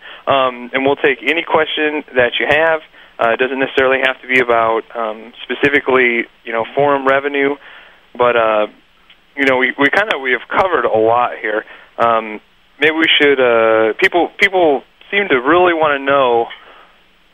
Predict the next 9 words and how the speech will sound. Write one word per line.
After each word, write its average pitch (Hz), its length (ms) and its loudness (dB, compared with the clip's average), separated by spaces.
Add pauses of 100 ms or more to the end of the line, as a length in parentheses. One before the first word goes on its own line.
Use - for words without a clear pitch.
(160)
more 135 200 2
about, 127 340 0
you 127 60 -4
know, 127 160 0
how 135 120 2
you 127 200 -4
manage 123 520 0
your 117 240 0
forums 117 380 -2